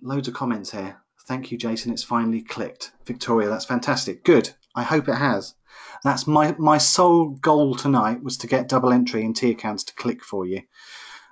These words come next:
I keep using click. It's honestly not a pun, but may-, maybe it is. Maybe it is. But, uh, yeah, so that's the, the total, the total, uh, reason I did tonight was to make this click for you.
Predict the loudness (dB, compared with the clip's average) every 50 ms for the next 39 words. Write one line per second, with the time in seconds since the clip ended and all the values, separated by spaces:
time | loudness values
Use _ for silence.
0 | _ -16 -6 0 2 4 4 4 4 2 0 0 0 0 0 0 -2 -2 0 2
1 | 2 0 0 0 0 0 0 -2 -4 -4 -2 0 0 0 -2 -6 -10 _ _ _
2 | -2 -2 -2 -2 -4 -2 0 0 0 0 -2 0 2 2 4 4 2 0 -2 -6
3 | -8 -6 -8 -8 -8 -12 -14 -18 _ -16 -14 -12 -12 -12 -14 -14 -16 -18 -6 _
4 | 0 0 0 0 -2 0 2 2 4 2 2 2 2 0 0 0 -2 -4 0 0
5 | 0 0 0 -4 -2 0 0 0 0 -2 -4 -4 0 2 2 2 2 2 2 2
6 | 2 0 -4 -4 0 2 2 2 2 2 2 2 4 4 4 4 6 6 6 6
7 | 4 2 2 2 4 4 4 2 2 0 -2 -2 -2 -2 -4 -6 -10 -6 -4 -2
8 | 0 0 0 -2 -4 -6 -8 -6 -6 -8 -8 -8 -10 -10 -10 -10 -12 -14